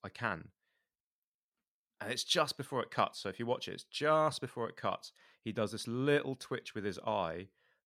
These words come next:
that looked just like the eye movements he did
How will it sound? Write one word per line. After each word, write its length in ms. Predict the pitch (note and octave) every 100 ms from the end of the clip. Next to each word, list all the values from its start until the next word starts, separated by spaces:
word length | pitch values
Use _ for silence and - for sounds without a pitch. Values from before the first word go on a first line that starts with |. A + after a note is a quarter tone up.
| -
that 140 | G#2+
looked 460 | - G#2 G#2+ - -
just 400 | C#3+ C3+ - -
like 380 | B2 A2 G2 -
the 80 | - -
eye 200 | A#2 C3
movements 460 | A#2 G#2 E2+ F2+ -
he 80 | F#2
did 320 | F#2+ F2